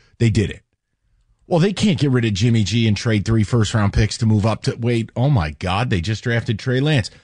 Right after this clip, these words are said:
And not every move works. Randy Gregory and Chase Young. And the point I'm making is, it is now not good enough to just draft and play the C-level free agent game.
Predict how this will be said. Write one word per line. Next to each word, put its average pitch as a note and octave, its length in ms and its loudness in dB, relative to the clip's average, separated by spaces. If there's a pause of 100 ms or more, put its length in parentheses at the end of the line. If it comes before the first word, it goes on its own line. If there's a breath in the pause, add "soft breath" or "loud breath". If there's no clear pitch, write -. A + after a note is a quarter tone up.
(220 soft breath)
And B2+ 120 2
not A#3 180 2
every A#3+ 140 2
move A#3 180 4
works. - 560 -2 (600)
Randy F3+ 420 2
Gregory D#3+ 640 2
and G#2 140 2
Chase E3+ 420 -2
Young. E3+ 420 2
And A2+ 160 0 (360)
the - 80 -8
point G3+ 340 2
I'm G3+ 140 2
making A2 420 0
is, C2 300 -14 (680)
it D3+ 200 2
is C#3 240 2
now C#3+ 600 2
not B2+ 440 0
good C3+ 160 2
enough B2 320 2
to A#2+ 120 -2
just G2+ 280 0
draft A2+ 640 0 (580)
and A#2+ 140 2
play C3+ 220 2
the A#2+ 100 2
C-level B2 560 2
free G#2+ 280 0
agent G2 360 0
game. C#2+ 240 -10